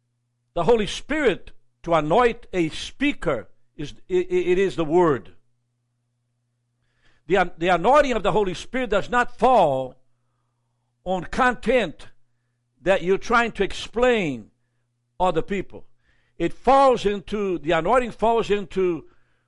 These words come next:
when you begin to explain the word. "And he came to Nazareth, where he had been brought up."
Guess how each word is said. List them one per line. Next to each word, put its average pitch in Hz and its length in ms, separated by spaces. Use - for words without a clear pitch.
when 180 220
you 208 200
begin 190 360
to 160 380
explain 220 580
the 170 100
word. 160 600
"And 170 80
he 180 60
came 277 280
to 214 120
Nazareth, 180 460
where 185 140
he 175 120
had 196 240
been 185 180
brought 180 280
up." 160 320